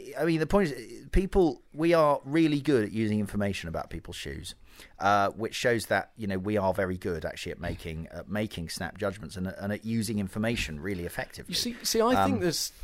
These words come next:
Speaker 2: I think there's something about, about shoes, um, uniquely that, that is quite good for signalling information because, uh, it's not at,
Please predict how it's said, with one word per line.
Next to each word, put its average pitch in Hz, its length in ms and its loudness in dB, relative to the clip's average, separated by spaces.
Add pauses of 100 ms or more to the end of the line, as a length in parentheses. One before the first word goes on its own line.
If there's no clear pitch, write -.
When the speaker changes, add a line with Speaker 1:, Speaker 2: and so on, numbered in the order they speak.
Speaker 2:
I 175 160 0
think 214 240 -2
there's 151 140 -2
something 135 520 -4 (360)
about, 143 560 -4 (100)
about 127 480 0
shoes, 110 640 0 (140)
um, 98 540 0 (120)
uniquely 117 840 0
that, 101 260 -4
that 110 160 2
is 110 80 -2
quite - 380 0
good 98 180 -2
for - 80 -12
signalling 90 460 -4
information 87 600 -6
because, 104 460 -2 (460)
uh, 113 340 2
it's 139 220 -2
not 156 400 4
at, 127 340 -2